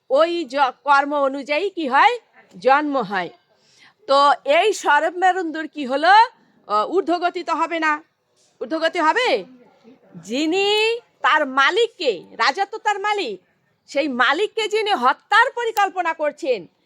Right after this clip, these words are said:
এটা তো মনে মনে আছে, কেউ জানে না, কিন্তু একজন জানে। তিনি কে? তিনি হচ্ছেন পরমেশ্বর ভগবান, এই অনন্ত কোটি বিশ্ব ব্রহ্মাণ্ডের মালিক যিনি,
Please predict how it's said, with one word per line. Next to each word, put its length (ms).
এটা 200
তো 140
মনে 260
মনে 220
আছে, 440
কেউ 200
জানে 300
না, 200
কিন্তু 220
একজন 480
জানে। 300
তিনি 280
কে? 220
তিনি 260
হচ্ছেন 600
পরমেশ্বর 580
ভগবান, 540
এই 280
অনন্ত 380
কোটি 280
বিশ্ব 380
ব্রহ্মাণ্ডের 560
মালিক 400
যিনি, 400